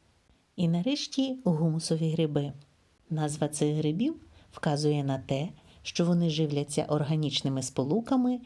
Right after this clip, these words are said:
які є в ґрунті. Поселяються ці гриби в тих місцях, де ґрунт багатий на перегній. Прикладом є не тільки печериці, але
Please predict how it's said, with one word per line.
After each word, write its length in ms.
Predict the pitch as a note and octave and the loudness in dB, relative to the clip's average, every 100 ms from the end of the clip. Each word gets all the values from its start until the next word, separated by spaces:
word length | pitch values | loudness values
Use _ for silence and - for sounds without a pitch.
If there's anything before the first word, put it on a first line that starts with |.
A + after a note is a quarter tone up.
| - D#3+ | -6 0
які 300 | D3+ D3+ D3 | 0 0 0
є 180 | D3 | 2
в 100 | D3+ | 0
ґрунті. 560 | D3 D#3 C#3+ C3 C#3 C3+ - _ _ _ _ | 2 2 0 -2 -4 -6 -10 _ _ _ _
Поселяються 760 | - - D3 C#3 C3+ C3 - B2+ | -4 -2 0 0 -2 -2 -4 -4
ці 180 | - | 0
гриби 460 | C#3+ C3+ C3+ C#3 C#3 - | 0 0 0 0 -2 -8
в 100 | - | -4
тих 240 | C#3+ C#3+ | -2 -2
місцях, 460 | C#3 B2+ - G3+ D4 D#4 - - - | -4 -4 0 0 0 -4 -20 -20 -6
де 160 | C#3+ D#3 | 0 2
ґрунт 480 | D#3 B3 D#4 - - | 2 0 0 -4 -6
багатий 880 | D3 C#3+ C#3+ C3 D3 C#3+ F3+ E3 E3 E3 | 0 0 0 0 0 0 0 0 0 0
на 160 | D#3 | 0
перегній. 680 | D3+ D3+ D3+ D3 C#3+ C3 B2 - _ _ _ _ _ _ - | 0 0 0 0 0 -2 -4 -14 _ _ _ _ _ _ -6
Прикладом 500 | - F#4 D#4 C4+ C4+ | -2 2 2 2 2
є 140 | B3+ A#3+ | 4 6
не 140 | A#3 | 6
тільки 360 | A#3 E3 - - | 4 -2 0 -2
печериці, 800 | C#3+ - C#3+ C3+ B2 A#3 C4 - - - - | -2 0 0 -2 0 0 0 -6 -20 -16 0
але 320 | A3+ C4 | 2 2